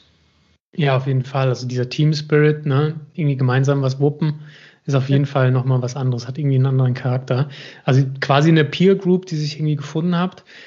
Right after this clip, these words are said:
Speaker 1: ähm, und daraus ergeben sich jetzt einerseits dieses Projekt, aber auch Kontakte und so weiter. Ähm, du hast kurz angesprochen, ähm, das Thema, äh,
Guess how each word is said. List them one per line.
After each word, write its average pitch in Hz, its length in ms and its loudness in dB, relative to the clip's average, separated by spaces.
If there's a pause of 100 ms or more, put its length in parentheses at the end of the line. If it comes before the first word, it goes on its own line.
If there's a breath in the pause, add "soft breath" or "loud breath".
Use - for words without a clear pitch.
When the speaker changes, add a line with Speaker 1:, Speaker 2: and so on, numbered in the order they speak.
(240 loud breath)
Speaker 1:
ähm, 147 720 0
und 147 100 2
daraus 135 380 2
ergeben 135 300 2
sich 127 160 -2
jetzt - 460 -6 (260)
einerseits 135 480 2
dieses 127 180 0
Projekt, 135 340 0
aber 135 140 -2
auch 127 300 -8
Kontakte 131 500 -6
und 135 140 -4
so 127 100 -2
weiter. 127 320 -4 (420 loud breath)
Ähm, 139 520 2
du 160 120 -2
hast 151 160 0
kurz 151 160 -2
angesprochen, 170 640 -2
ähm, 156 540 0 (420)
das - 460 -6 (300)
Thema, 151 960 2
äh, 156 60 -2